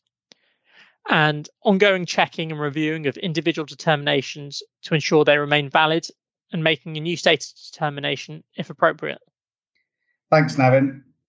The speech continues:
Speaker 2: Nick, coming back to you, let's say we have a more complex chain of engagement where the end client pays another party, the deemed employer, who in turn pays the intermediary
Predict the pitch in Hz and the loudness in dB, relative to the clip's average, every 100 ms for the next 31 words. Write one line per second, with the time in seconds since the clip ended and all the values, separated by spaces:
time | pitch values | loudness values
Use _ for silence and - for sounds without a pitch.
0 | _ - 196 160 - 202 196 156 175 151 | _ -2 0 0 0 2 2 0 2 4
1 | 131 175 160 185 170 160 156 151 147 131 | 4 2 2 0 4 4 4 2 0 -2
2 | - 151 135 139 131 - 139 127 123 123 | -2 0 0 -4 -6 -6 -2 -2 -2 0
3 | 127 120 104 107 104 131 127 139 151 143 | 0 0 -4 -12 -8 -4 0 4 4 2
4 | 156 143 135 127 127 113 123 127 117 - | 2 2 2 0 -2 0 0 0 -2 0
5 | 113 117 - 113 113 _ _ - _ _ | 0 0 0 0 0 _ _ -20 _ _
6 | _ - 120 143 143 131 127 120 113 113 | _ -2 4 4 6 2 2 2 2 0
7 | 123 123 123 123 - 123 123 143 139 139 | -2 0 2 0 -4 -6 2 4 4 2
8 | 135 123 131 123 123 123 120 127 131 127 | 2 2 0 2 2 2 2 0 0 -2
9 | 127 | -4